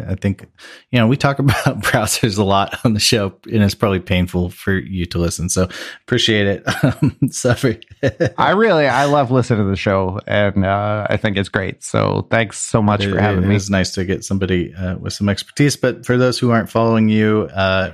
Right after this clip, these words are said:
Speaker 1: watching your speed paintings and, um, <laughs> giving you money, how can they do that?
Speaker 2: Uh, you can follow me at Brian Cardell on Twitter. Is the best way. You can check out my blog, B cardell dot com.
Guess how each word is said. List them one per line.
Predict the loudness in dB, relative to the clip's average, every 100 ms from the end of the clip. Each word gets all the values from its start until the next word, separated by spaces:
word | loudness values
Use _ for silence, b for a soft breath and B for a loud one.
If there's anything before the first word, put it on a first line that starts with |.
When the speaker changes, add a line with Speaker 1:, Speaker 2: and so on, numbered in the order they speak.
| -10
Speaker 1:
watching | -6 -2 0 0 -2 -2
your | -8
speed | -6 -4 -4 -2
paintings | -2 0 -2 -2
and, | 0 2 2 2 0
um, | 0 0 0 0 -4 -6 -6
<laughs> | -4
giving | 0 2 2
you | 2
money, | 2 0 0 -2
how | -4 -6
can | -4 -2 -2
they | -2
do | -4 -6 -8
that? | -10 -4
Speaker 2:
Uh, | -2 -2
you | -2 -2
can | -2 -4
follow | -4 -6 -4
me | -4 -6 -8 -6
at | -8 -8
Brian | -6 -2 -2 -2
Cardell | -4 -4 -2 -2
on | -2 -4
Twitter. | -4 -4 -2 -4 _ _ _ B B B B B 0
Is | 0 0
the | -2
best | -2 -2 0
way. | 0 2
You | 2 2
can | 0 -2 -2
check | -2 -2
out | -2
my | 0 2
blog, | 2 2 2 2
B | 0
cardell | -2 -2 -2 0
dot | 2 0
com. | 0 2 2 0